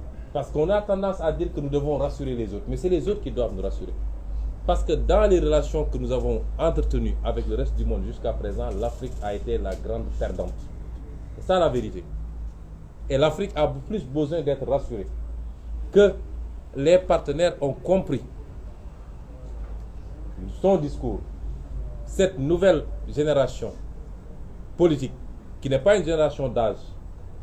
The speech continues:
mais une génération d'opinion, qui transcende toutes les générations d'âge, qui est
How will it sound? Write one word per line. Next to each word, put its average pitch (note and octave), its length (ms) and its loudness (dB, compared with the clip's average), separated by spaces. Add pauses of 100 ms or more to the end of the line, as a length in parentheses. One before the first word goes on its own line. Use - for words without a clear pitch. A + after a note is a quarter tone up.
mais A2+ 140 0
une A2+ 80 0
génération D3 580 2 (520)
d'opinion, D#3+ 420 2 (1120)
qui F3 120 2
transcende F#3+ 580 6 (420)
toutes A3+ 220 -4
les E3+ 140 4
générations C3+ 580 0 (300)
d'âge, D3+ 240 4 (1600)
qui F3+ 160 4
est D#3+ 220 6